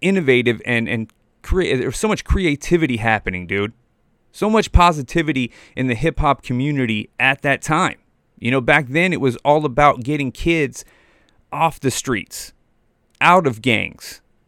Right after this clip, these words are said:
uh, focusing on the positive feeling that they were getting from the original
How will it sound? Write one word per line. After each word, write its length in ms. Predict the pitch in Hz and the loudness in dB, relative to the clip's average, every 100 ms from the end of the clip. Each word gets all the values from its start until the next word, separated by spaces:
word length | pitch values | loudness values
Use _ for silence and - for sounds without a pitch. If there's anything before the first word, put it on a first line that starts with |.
| _ _ _ _ _ - | _ _ _ _ _ -4
uh, 200 | 113 101 | -2 0
focusing 580 | - 196 - - 170 160 | 0 0 0 -6 -2 -2
on 120 | 151 | -2
the 60 | |
positive 680 | 120 - 156 160 143 139 123 | 0 0 2 0 -2 -4 -4
feeling 440 | - 160 165 127 | -2 -2 0 -2
that 140 | 117 - | -2 -2
they 100 | 127 | -2
were 140 | 120 | -2
getting 380 | 107 131 127 120 - _ _ _ | -2 0 0 -4 -10 _ _ _
from 300 | - 151 147 | -4 -2 0
the 220 | 131 139 - | -2 -2 0
original 800 | 120 110 151 147 151 120 90 | 0 0 -2 -2 -2 -2 -4